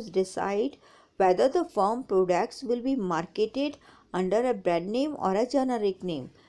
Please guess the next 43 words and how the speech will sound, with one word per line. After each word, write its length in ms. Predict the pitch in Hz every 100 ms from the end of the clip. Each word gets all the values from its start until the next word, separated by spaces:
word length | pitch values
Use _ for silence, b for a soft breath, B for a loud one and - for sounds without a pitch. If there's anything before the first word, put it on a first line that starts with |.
| b -
under 260 | 180 190
a 120 | 208 202
brand 380 | 190 160 175
name 260 | 196 277 320
or 140 | 185 180 262
a 100 | 381 B B B -
generic 580 | 214 202 214 226 - 208
name। 460 | 208 190 175 123 104 - _ _ _ _
अब 120 | 220 202
देखो, 220 | 226 254 233
क्या 160 | 240 220
होता 320 | 262 277 277
है 180 | 277 285 233
जेनेरिक 500 | 247 254 254 269 262
नेम 240 | 262 277 180
और 140 | 175 -
क्या 120 | 170
होता 340 | 180 185 196
है 180 | 196 190
ब्रांड 280 | 196 202 202
नेम। 180 | 208 214 B B B -
जेनेरिक 500 | 196 214 247 277 277
नेम 180 | 277 277
तो 100 | 285
क्या 180 | 302 294
हुआ, 180 | 330
शूज़ 420 | 349 - 277 277 180
है, 100 | 143 - -
तो 80 | 247
शूज़, 340 | - 294 294 -
कोई 240 | 311 339
भी 180 | 339 370
शूज़, 340 | - 339 349 - b b b -
शूज़ 380 | 285 262 196
है, 140 | 185 - -
उनका 200 | 214 233
क्या 180 | 254 285
जेनेरिक 380 | 277 269 262 285
नेम 180 | 302 294
क्या 120 | 359
है, 80 | 381
शूज़ 420 | - 233 214 185
है। 140 | -